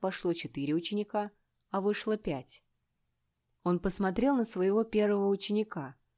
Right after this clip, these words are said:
зевающего второго ученика, смущённо смотрящего на него третьего ученика, и, наконец, перевёл взгляд на четвёртого, старательно прятавшего глаза.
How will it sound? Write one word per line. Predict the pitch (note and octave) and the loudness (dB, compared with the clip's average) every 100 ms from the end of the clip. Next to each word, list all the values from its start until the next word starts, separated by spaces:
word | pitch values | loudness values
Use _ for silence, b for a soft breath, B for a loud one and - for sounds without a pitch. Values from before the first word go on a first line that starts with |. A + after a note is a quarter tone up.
| _ _ - | _ _ -8
зевающего | D#3 D#3 D3+ D3+ C#3+ - C#3+ | -2 0 2 0 0 -2 -4
второго | C#3 D#3 F3+ B3+ A3+ | -2 0 2 2 2
ученика, | G#3+ - G#3 F#3 F#3+ F3+ F3+ _ _ _ | 0 0 -2 -2 -4 -6 -6 _ _ _
смущённо | - - G#3 - D4+ C#4 F#3+ | -8 0 0 2 4 4 2
смотрящего | - D#3 D3 E3+ E3 D#3 D3+ | -2 -2 2 0 0 -2 -2
на | D3+ | -2
него | D3 D3 | -2 -2
третьего | - F3+ A#3 - G3+ | 2 4 4 0 0
ученика, | G3 F#3+ G3 F#3 - F3+ F3 _ _ _ _ _ _ | 0 0 -2 -2 -2 -4 -4 _ _ _ _ _ _
и, | - | 2
наконец, | F3 E3+ F#3 A3 C4+ - | 4 4 2 2 0 0
перевёл | F#3+ F3+ F3+ D#3+ | 2 4 4 4
взгляд | D3+ F3+ A3+ | 2 0 0
на | G#3+ | -2
четвёртого, | G#3+ A#3+ A3+ G#3 D3+ - C3+ D#3 - _ _ _ | -2 -2 0 0 0 -6 -10 -10 -16 _ _ _
старательно | - - D3+ D#3 G#3 G#3+ G3 | -10 -6 -2 -2 -2 -4 -4
прятавшего | F#3 D3 C#3+ D#3 D3+ - D#3 | -4 -6 -4 -6 -8 -6 -4
глаза. | D3 D#3+ F3 D3+ B2+ | -2 -2 -2 -6 -10